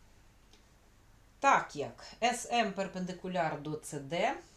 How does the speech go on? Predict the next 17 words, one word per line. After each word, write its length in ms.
то 100
за 140
теоремою 480
про 160
три 200
перпендикуляри 1080
О 200
М 220
також 440
перпендикуляр 800
до 240
С 120
Д. 260
І 120
тому 600
О 240
М 300